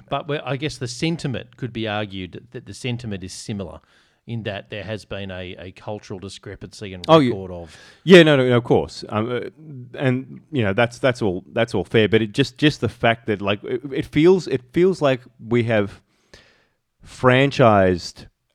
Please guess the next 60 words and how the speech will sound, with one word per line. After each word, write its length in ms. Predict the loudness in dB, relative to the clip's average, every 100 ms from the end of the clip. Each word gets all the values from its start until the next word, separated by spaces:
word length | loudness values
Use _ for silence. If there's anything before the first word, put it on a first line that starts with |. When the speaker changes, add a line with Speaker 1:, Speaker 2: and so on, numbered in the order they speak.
| -6
Speaker 2:
American 480 | 0 2 2 0 -6
cultural 400 | -4 -4 -4 -6
grievances 520 | -2 -2 -2 -6 -4
and 120 | -2
their 100 | -2
responses 760 | -4 -6 -6 -6 -6 -10 -12 -10
in 120 | -6
their 140 | -4 -4
entirety. 360 | -2 0 0
Speaker 1:
You're 80 | 0
not 40 |
gonna 120 | -4 -6
get 140 | -8
an 80 | -6
argument 420 | -6 -6 -10 -12
from 120 | -10
me 120 | -8
on 140 | -8 -8
that, 200 | -10 -8
but 160 | -8 -4
we 100 | 0
won't 200 | 0 2
go 120 | 0
down 140 | 0
that 140 | -4 -4
rabbit 240 | -4 -6
hole. 280 | -10 -10 -6
I 40 | -4
wanna 140 | -4
know 160 | -4 -6
from 220 | -6 -8
you, 320 | -6 -6 -6 -10 _ _ _ _ _ -20
th-, 120 | -14
should 220 | -2 0
there 140 | 2 0
have 80 | 0
been 160 | -2
a 40 | -4
fuss 340 | -6 -8 -8
about 300 | -8 -8 -8
this? 340 | -10 -12 -14 -18 -16
Should 280 | -12 -6 -4
there 180 | -2 -2
have, 140 | -4 -6
A, 280 | -6 -4 -4
been 440 | -6 -6 -6 -10 -14 _ _ _ _
a 140 | -12 -10
decision 460 | -10 -8 -6 -6 -6
to 120 | -6
actually 300 | -8 -10 -10
cut 220 | -8 -10
it 100 | -10
to 80 | -16
begin 320 | -14 -10 -8
with, 180 | -8 -10
and 140 | -10
B, 280 | -8 -8 -8
was 180 | -10 -12
the 80 | -12
backflip 440 | -12 -12 -12 -14